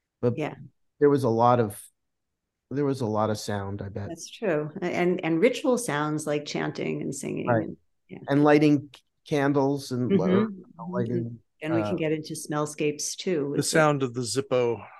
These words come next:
Speaker 3: being
Speaker 2: <laughs>
Speaker 3: clicked open.
Speaker 1: No, but the sound of that match,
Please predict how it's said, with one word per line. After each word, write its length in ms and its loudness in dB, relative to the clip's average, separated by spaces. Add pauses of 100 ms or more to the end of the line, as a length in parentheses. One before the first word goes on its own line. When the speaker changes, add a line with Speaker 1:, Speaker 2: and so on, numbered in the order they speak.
(200)
Speaker 3:
being 480 -6 (120)
Speaker 2:
<laughs> 160 2
Speaker 3:
clicked 340 4
open. 400 6 (640)
Speaker 1:
No, 140 6
but 180 6
the 80 2
sound 360 6
of 80 6
that 200 6
match, 580 -2